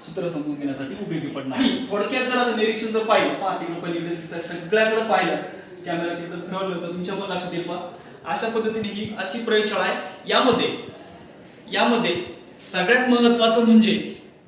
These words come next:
बरेचशी साहित्य हे विद्यार्थ्यांनी बनवलेले आहे, तसेच या बनवत असताना विद्यार्थ्यांनी स्वतःचं त्या ठिकाणी कर्तृत्व वापरलेलं आहे. चला पहा, या ठिकाणी एक पोस्टर बनवला आहे, यामध्ये जादुई चौर त्या ठिकाणी, अ, रामानुज थोर गणितीय, भारतीय गणित आहे, त्यांचा असणारा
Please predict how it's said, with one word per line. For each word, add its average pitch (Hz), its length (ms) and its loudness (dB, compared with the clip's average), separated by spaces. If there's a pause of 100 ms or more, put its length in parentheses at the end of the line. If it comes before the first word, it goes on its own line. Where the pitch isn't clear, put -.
(160)
बरेचशी 262 540 0
साहित्य 208 400 2
हे 175 240 -2
विद्यार्थ्यांनी 214 640 4
बनवलेले 226 380 4
आहे, 220 200 4 (320)
तसेच - 520 2 (320)
या - 360 2 (220)
बनवत 240 300 2
असताना 226 560 0 (240)
विद्यार्थ्यांनी 208 540 2
स्वतःचं 202 460 -2
त्या 233 100 2
ठिकाणी 175 280 -2
कर्तृत्व 170 380 -6
वापरलेलं 156 420 -2
आहे. 185 180 -2 (220)
चला 247 140 0
पहा, - 320 2
या - 60 0
ठिकाणी 190 280 -2
एक 196 300 -6
पोस्टर 190 320 -4
बनवला 180 240 0
आहे, 175 160 -2
यामध्ये 170 360 -4
जादुई 160 300 0
चौर 180 360 -4
त्या 170 80 -4
ठिकाणी, 165 300 -2 (420)
अ, 160 40 -10
रामानुज 165 460 0 (100)
थोर 170 240 -4
गणितीय, 170 420 0
भारतीय 170 580 -6
गणित 165 280 0
आहे, 165 300 -6
त्यांचा 170 240 -4
असणारा 175 720 -6